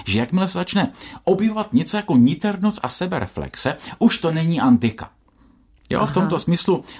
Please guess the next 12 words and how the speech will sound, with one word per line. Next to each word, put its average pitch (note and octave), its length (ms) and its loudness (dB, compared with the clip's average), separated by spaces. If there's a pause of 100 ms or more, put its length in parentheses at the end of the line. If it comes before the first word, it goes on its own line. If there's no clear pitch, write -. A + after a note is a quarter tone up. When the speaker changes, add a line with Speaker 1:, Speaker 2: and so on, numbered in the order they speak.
Speaker 1:
Augustín F#3 960 0 (220)
už - 260 0
není C#3+ 260 2
antika, B2 360 0
to C#3 140 0
už C#3 180 0
je C3 60 -2
opravdu B2 380 -2 (200)
ten A2+ 240 2
prostě G#2+ 320 -4
svět G#2+ 280 -2
křesťansko-středověký. F2 1400 -4